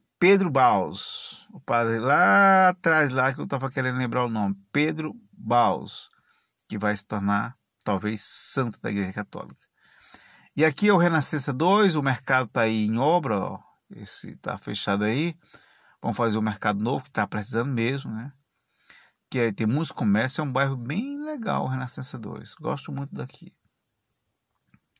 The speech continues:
Ele é o ponto de táxi.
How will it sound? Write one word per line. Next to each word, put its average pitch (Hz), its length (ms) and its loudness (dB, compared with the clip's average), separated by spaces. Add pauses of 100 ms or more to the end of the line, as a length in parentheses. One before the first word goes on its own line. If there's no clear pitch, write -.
(1400)
Ele 107 120 0
é - 20 6
o 101 80 0
ponto 101 340 -2
de 92 140 -6
táxi. - 720 -2